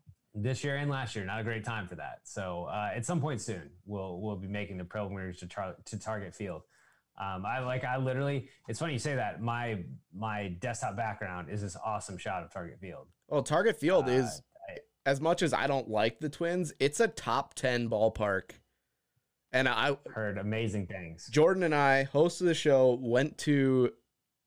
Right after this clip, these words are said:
Speaker 2: Co-, uh, Wrigley Field, like, two years ago. And since I'm a Cubs fan, obviously like it better in Target Field, but Target Field is an absolute blast.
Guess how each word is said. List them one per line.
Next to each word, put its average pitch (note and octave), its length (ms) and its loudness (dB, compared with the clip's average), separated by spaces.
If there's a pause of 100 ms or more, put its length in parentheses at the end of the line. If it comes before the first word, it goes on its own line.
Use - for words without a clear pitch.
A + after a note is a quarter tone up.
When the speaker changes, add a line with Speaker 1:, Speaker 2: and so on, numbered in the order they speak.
(720)
Speaker 2:
Co-, C#3 260 8
uh, A2+ 500 6 (180)
Wrigley C#3 340 4
Field, A2 420 4 (100)
like, A2+ 240 4
two D3 140 2
years C3 280 4
ago. D3+ 400 4 (840)
And B2+ 400 6 (180)
since D3+ 260 2
I'm D3 100 6
a B2 60 4
Cubs C#3+ 280 6
fan, D#3+ 300 4 (120)
obviously C3 480 4
like A#2 280 6
it C#3+ 120 0
better D3 220 6
in D3 60 2
Target D3 340 2
Field, D3+ 200 6
but B2+ 120 2
Target C3 320 4
Field C3+ 300 4
is A2+ 100 -4
an A#2+ 80 -4 (100)
absolute A2+ 520 0
blast. A2 720 4